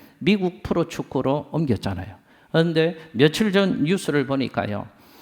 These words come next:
음, 계약 이후에 일주일 동안 그 선수의, 어,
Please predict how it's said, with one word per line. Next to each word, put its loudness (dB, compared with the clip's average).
음, 0
계약 2
이후에 -2
일주일 0
동안 -6
그 2
선수의, 0
어, 0